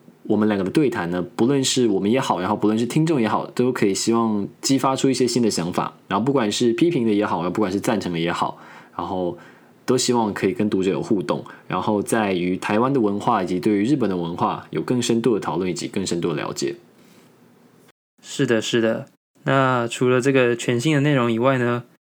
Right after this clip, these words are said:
Speaker 2: 我们在新的平台上面，也就是I G，也推出我们的专页，那希望大家可以多多关注。
Speaker 1: 没错，没错，在这里啊，二零二零年除了金猫纯爱组除了要展-，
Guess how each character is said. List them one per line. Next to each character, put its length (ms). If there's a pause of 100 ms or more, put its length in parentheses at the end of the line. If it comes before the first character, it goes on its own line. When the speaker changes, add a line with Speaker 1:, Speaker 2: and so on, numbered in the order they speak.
(160)
Speaker 2:
我 100
们 220
在 220
新 200
的 120
平 160
台 160
上 160
面， 260 (300)
也 100
就 140
是 140
I 200
G， 340 (280)
也 80
推 180
出 220
我 60
们 400
的 120
专 320
页， 220 (540)
那 100
希 160
望 100
大 80
家 140
可 80
以 40
多 140
多 120
关 180
注。 280 (1160)
Speaker 1:
没 140
错， 160
没 120
错， 320 (140)
在 160
这 160
里 140
啊， 100
二 100
零 200
二 80
零 100
年 180
除 280
了 340 (480)
金 140
猫 100
纯 160
爱 40
组 100
除 240
了 80
要 500
展-， 240